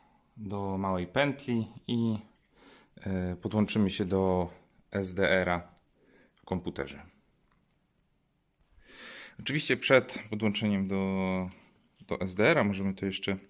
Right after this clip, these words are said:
przetestować na, e, analizatorze antenowym. Podłączę teraz przewód. Przewód podłączony, uruchomimy. Już wykonywałem na tym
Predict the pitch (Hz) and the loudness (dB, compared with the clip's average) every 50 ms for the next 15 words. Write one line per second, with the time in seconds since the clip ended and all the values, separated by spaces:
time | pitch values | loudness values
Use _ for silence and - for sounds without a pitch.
0 | _ _ - - 90 - - - - 101 92 95 87 - - 95 92 92 92 92 | _ _ -12 -12 -12 -10 -12 -6 -4 -2 0 0 -2 -2 -2 -2 0 0 -2 -4
1 | - - _ _ - - - - - - - - - _ _ _ - - 101 95 | -8 -14 _ _ -20 -20 -20 -20 -20 -20 -20 -20 -20 _ _ _ -12 -8 -6 -4
2 | - 95 101 98 95 95 92 95 92 - 147 143 143 143 110 101 98 90 90 92 | -2 0 2 2 2 2 2 -2 0 0 0 2 4 4 4 4 2 2 2 2
3 | 92 107 123 160 170 - - - - - - - - 104 104 107 104 - - 101 | 2 2 0 -2 -2 -4 -10 -18 -20 -20 -6 -2 -2 2 2 2 2 2 0 -2
4 | - 95 92 92 92 - - - - - _ - - _ _ _ _ _ - - | 0 0 2 2 0 0 -4 -10 -14 -20 _ -20 -20 _ _ _ _ _ -4 0
5 | - 92 95 143 196 - - - - _ _ _ _ _ _ _ _ _ _ _ | 2 2 2 2 0 -2 -6 -14 -20 _ _ _ _ _ _ _ _ _ _ _
6 | _ _ _ _ _ _ _ _ _ _ _ _ _ _ _ _ _ _ _ _ | _ _ _ _ _ _ _ _ _ _ _ _ _ _ _ _ _ _ _ _
7 | _ _ _ _ _ _ _ _ _ _ _ _ _ _ - - _ - - 143 | _ _ _ _ _ _ _ _ _ _ _ _ _ _ -20 -18 _ -6 -2 -2
8 | 139 127 - - 113 110 107 104 98 - - - 151 175 170 165 160 151 139 135 | -2 -2 -4 -4 -2 0 2 2 0 0 2 2 2 4 4 2 2 2 2 2
9 | 131 123 113 - - - - - - - 101 101 98 98 98 - - 95 98 104 | 2 0 -4 -8 -14 -20 -20 -14 -8 -6 -4 -2 -2 -2 -4 -4 -4 -2 0 0
10 | 120 139 147 147 143 135 127 120 - - - - - - - - - - - - | 0 -2 -2 -2 -2 -2 -2 -4 -8 -14 -18 -18 -18 -18 -18 -18 -16 -4 2 4
11 | 202 165 170 160 160 170 160 151 143 151 151 147 143 131 120 117 117 120 113 113 | 4 4 4 2 2 2 4 4 6 6 6 6 6 4 2 2 2 2 4 4
12 | 107 104 101 | 4 2 0